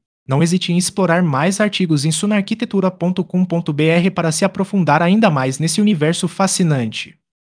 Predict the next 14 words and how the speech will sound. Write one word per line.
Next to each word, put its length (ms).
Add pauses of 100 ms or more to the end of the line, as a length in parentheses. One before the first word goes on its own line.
(140)
Perguntas 420
frequentes. 540
O 80
que 120
faz 240
uma 160
construtora 680
em 80
Salvador 440
B 140
A 120
que 120
encanta 340
clientes? 720